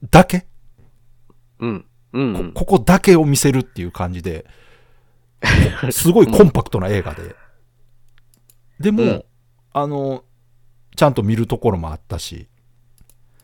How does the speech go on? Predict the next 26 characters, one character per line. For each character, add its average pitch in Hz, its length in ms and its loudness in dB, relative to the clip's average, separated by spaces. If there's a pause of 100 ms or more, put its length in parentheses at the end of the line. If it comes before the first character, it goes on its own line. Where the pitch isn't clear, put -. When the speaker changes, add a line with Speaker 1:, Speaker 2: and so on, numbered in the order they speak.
(240)
Speaker 1:
そ - 160 -10
の、 90 80 -8
Speaker 2:
う 87 120 -6
ん。 - 40 -20 (920)
Speaker 1:
説 - 400 0
明 156 160 4
も 95 80 -4
ち - 100 -8
ゃ 104 60 0
ん 95 40 -2
と - 80 -10
あ 80 60 -6
る 101 80 -4
ん - 20 -4
で - 80 -12
す - 60 -16
よ - 60 -10
ね。 - 80 -6
こ 123 120 -4
の 104 60 0
世 - 160 -2
界 85 220 -4
の 80 100 -12
中 82 240 -8
で 80 100 -10
の 76 160 -16